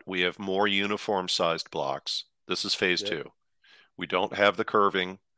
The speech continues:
Speaker 1: but the sto-, you know, this is what in archaeology circles they call, uh, dressment, uh, or polishing. You know, the surfaces of the stones are uniform. The fitting is perfect. You've heard the old story about you can't slip a, a razor blade through there.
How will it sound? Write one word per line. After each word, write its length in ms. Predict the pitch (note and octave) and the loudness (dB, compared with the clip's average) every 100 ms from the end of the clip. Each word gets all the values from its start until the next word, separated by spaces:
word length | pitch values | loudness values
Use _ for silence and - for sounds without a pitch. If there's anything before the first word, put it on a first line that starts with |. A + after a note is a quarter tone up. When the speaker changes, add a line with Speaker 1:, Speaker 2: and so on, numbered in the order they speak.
| _ _ _ _ - | _ _ _ _ -4
Speaker 1:
but 160 | G2 | -4
the 100 | - | 0
sto-, 320 | G#2 - B2 - | 0 4 4 4
you 100 | A2 | 4
know, 140 | G2 | 4
this 200 | F#2 G2 | 6 2
is 140 | F#2+ - | 0 2
what 160 | F#2 F2 | 2 2
in 120 | E2+ | 2
archaeology 560 | E2+ - E2+ E2+ - | 0 2 2 2 0
circles 560 | E2+ - D#2 E2 E2+ E2 | -4 -4 -4 -4 -6 -6
they 120 | E2+ | -8
call, 380 | D#2+ F2 D#2+ E2 - | -4 -2 -2 -4 -4
uh, 240 | D#2+ D#2 - | -4 -4 -6
dressment, 840 | - F#2+ F#2 - F#2 F2 F2+ - _ _ - - _ | 2 4 4 0 -4 -6 -6 -8 _ _ -20 -20 _
uh, 140 | - D#2+ | -4 -4
or 220 | E2 D#2+ | -4 -6
polishing. 760 | - F#2+ F2+ F2+ - F2+ E2+ - - - _ - | 4 6 6 4 0 -2 -6 -14 -20 -20 _ -2
You 100 | F#2+ | 2
know, 340 | F2 E2 F2+ - | 2 0 -4 -4
the 120 | F#2+ | -2
surfaces 680 | - - G#2+ - G#2+ A2+ A2+ | 2 6 6 6 0 0 0
of 80 | G#2 | 0
the 100 | G#2 | -2
stones 400 | - G2+ G2 F#2+ | 0 0 0 -4
are 60 | |
uniform. 680 | F2+ F2+ E2+ - F2+ E2 E2 | -4 -4 -4 -4 -4 -4 -4
The 100 | F2+ | -8
fitting 500 | - - A2 G#2+ G2 | -2 6 8 8 4
is 480 | - F#2 E2 - - _ | 0 0 2 0 -2 _
perfect. 480 | - F#2+ E2 E2+ - | 2 2 4 -2 -2
You've 140 | F#2 E2+ | -6 -2
heard 180 | E2+ E2 | -2 0
the 60 | |
old 140 | E2 E2+ | -2 -2
story 260 | - D#2+ | 0 0
about 160 | D#2 D#2+ | 0 -4
you 40 | - | -6
can't 220 | F2+ D#2+ | -8 -6
slip 220 | - E2 | -6 -4
a, 140 | D#2 D2 - | -6 -6 -8
a 80 | D#2 | -6
razor 260 | E2 - | -4 -6
blade 200 | - D#2 | -6 -6
through 140 | - D#2 | -4 -4
there. 160 | D2 | -4